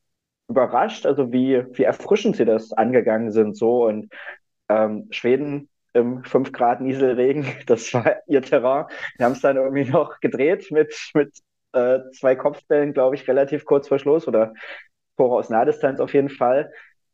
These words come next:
Und das Spiel gegen Argentinien, genau das zwei zwei, das hatte ich irgendwie auch gesehen und hab da schon gedacht,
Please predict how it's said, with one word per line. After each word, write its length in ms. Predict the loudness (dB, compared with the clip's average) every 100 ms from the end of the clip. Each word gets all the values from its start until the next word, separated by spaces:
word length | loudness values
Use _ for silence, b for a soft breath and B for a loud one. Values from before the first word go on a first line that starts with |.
| _ _ _ _ _ _ -2
Und 200 | 0 2
das 280 | 0 -2 -12
Spiel 380 | -8 -2 0 0
gegen 400 | 0 0 0 0
Argentinien, 1200 | 0 0 0 -2 -6 -12 0 0 2 0 0 0
genau 160 | 0
das 180 | 0 -2
zwei 160 | 0 0
zwei, 360 | 2 0 2
das 160 | 0 -2
hatte 140 | -4
ich 80 | -4
irgendwie 240 | -4 -2 0
auch 340 | 2 0 -4 -4
gesehen 520 | 0 2 2 2 0 -2
und 100 | -8
hab 140 | -2
da 140 | -2
schon 180 | -2 -2
gedacht, 300 | 0 0 -2